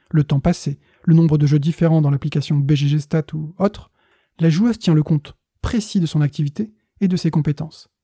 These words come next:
et de leur évolution. Et de la même manière qu'à la fin d'une partie, elle peut, quand l'envie lui prend,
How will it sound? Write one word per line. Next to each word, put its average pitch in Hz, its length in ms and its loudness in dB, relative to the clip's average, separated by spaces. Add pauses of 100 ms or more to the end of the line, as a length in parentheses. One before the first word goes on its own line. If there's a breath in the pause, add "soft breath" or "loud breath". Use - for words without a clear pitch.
(200)
et 185 100 -4
de 147 80 2
leur 139 160 2
évolution. 139 380 -4 (1080)
Et 196 60 0
de 175 60 2
la 180 80 6
même 226 140 8
manière 180 320 4
qu'à 165 100 0
la 151 80 2
fin 202 140 2
d'une 156 160 6
partie, - 420 -6 (420)
elle 156 160 2
peut, 151 380 -2
quand 180 140 2
l'envie 156 240 4
lui 143 140 2
prend, - 320 -8